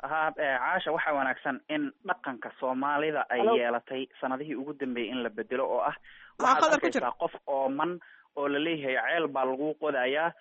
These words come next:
Speaker 1: intuu soo istaaguu leeyahay ceelka intaadan qodin ka hor waxaad ka heshay isi. Kadibna waxba kama soo helin, facal kheer baan kuu samaynayaa ama waxbaan kala faa'iidaynaa marka la yidhaahdana uu yidhaahdo, "Waxbaad igu soo cuntay, orodoo iga dhaqaaq."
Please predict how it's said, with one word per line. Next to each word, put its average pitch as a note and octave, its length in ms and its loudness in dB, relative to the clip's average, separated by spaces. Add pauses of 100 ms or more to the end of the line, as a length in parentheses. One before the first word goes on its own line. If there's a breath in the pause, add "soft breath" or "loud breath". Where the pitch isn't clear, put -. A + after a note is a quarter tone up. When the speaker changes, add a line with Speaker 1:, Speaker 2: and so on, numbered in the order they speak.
(260 soft breath)
Speaker 1:
intuu D#3 240 -4
soo F#3 200 -2
istaaguu D3 440 -2
leeyahay C#3 380 0 (120)
ceelka C#3 400 0 (380)
intaadan D3+ 460 -2
qodin C3+ 240 -4
ka D#3 100 -10
hor C3+ 120 0
waxaad C#3 340 -2
ka D#3 80 -4
heshay B2 320 -4
isi. - 280 -8 (240)
Kadibna F3+ 560 -2
waxba G3+ 320 -2
kama G3 240 -2
soo F#3 120 -2
helin, D#3+ 260 0 (140)
facal C3+ 220 0
kheer F#3 220 -2
baan C#3+ 160 0
kuu D#3+ 180 -2
samaynayaa D3+ 580 0
ama D3+ 120 0
waxbaan E3 320 -2
kala C#3+ 160 0
faa'iidaynaa C#3+ 480 0
marka C#3+ 220 -2
la C3 80 -2
yidhaahdana C3 380 0
uu B2 120 -4
yidhaahdo, A#2+ 280 0 (360 loud breath)
"Waxbaad D#3+ 400 0
igu C#3 120 -8
soo D3 180 -4
cuntay, B2+ 260 0
orodoo B2+ 320 0
iga A#2 160 -2
dhaqaaq." G#2+ 320 -2